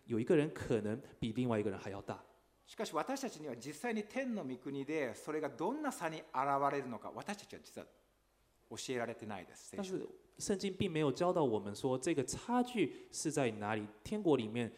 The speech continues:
Speaker 1: 是有什么样子的地位之分，并没有教导。
Speaker 2: しかも、それが本当にイエス様は実際にそれが天の御国であるのかどうなのか、うん、私たちにはちょっとわからないところ。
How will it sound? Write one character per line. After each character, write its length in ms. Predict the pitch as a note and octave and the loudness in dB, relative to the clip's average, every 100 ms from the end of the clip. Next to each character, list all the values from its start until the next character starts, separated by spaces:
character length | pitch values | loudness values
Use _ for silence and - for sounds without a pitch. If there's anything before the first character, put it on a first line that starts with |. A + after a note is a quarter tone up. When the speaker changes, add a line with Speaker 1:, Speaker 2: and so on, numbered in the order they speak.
| - | -10
Speaker 1:
是 200 | - F3 | -2 2
有 120 | A#2+ | 2
什 220 | - A#2 | 0 -4
么 80 | A2+ | -2
样 180 | A3 G#3 | 0 0
子 120 | A#2+ | -2
的 80 | G2+ | -4
地 180 | C3+ | -2
位 160 | A#2 A2 | 0 0
之 180 | - - | -2 -4
分， 220 | - A2+ - - | -2 -4 -6 -6
并 120 | G3+ | -2
没 60 | C#3 | 0
有 100 | B2 | -2
教 200 | - A2 | 0 -4
导。 200 | A2 F#2+ - _ _ | -4 -8 -14 _ _
Speaker 2:
し 100 | - | -6
か 100 | - | 0
も、 80 | F3 | 0
そ 120 | D#3 | 4
れ 120 | F#3 G3+ | 4 8
が 100 | F#3 | 8
本 280 | A3 D#4 F#4+ - | 8 6 4 0
当 140 | F#4+ F4+ | 4 4
に 580 | E4 E4+ D#4+ F3+ E3 F#3+ | 4 4 2 0 -2 2
イ 120 | G3+ | 8
エ 80 | G#3 | 8
ス 80 | G#3 | 8
様 180 | E3 | 4
は 400 | C#3+ D3 C#3+ A2 - - - - | 6 8 6 4 -6 -18 -20 -18
実 220 | C3+ D4 C#4 - | -4 -2 0 4
際 120 | E4+ | 4
に 60 | D#4+ | 4
そ 80 | - | 2
れ 80 | D4 | -2
が 80 | |
天 180 | B3+ E4+ | 0 0
の 80 | D#4+ | 2
御 100 | B3 | 0
国 140 | - | 0
で 200 | G3+ - - | 0 0 6
あ 140 | A3+ | 6
る 100 | C#4 | 8
の 140 | B3+ G3+ | 4 2
か 80 | |
ど 180 | E3 G3+ | 4 4
う 40 | G3+ | 4
な 120 | E3 | 2
の 80 | D3 | 0
か、 220 | A#2+ A2 - | 0 -2 -6
う 40 | A#3+ | -8
ん、 380 | C#4 C4 A#3+ G#3+ - | -4 0 0 -2 -2
私 240 | F3+ C#4+ | 0 2
た 100 | B3 | 0
ち 60 | G3+ | 0
に 80 | E3+ | -2
は 40 | |
ち 100 | - | -4
ょ 20 | |
っ 40 | - | 0
と 80 | |
わ 120 | E3 E3 | 4 4
か 100 | C4+ | 4
ら 60 | |
な 120 | C4 | 4
い 40 | A3+ | 4
と 100 | F3 | 2
こ 80 | D#3+ | 2
ろ。 160 | B2 | 0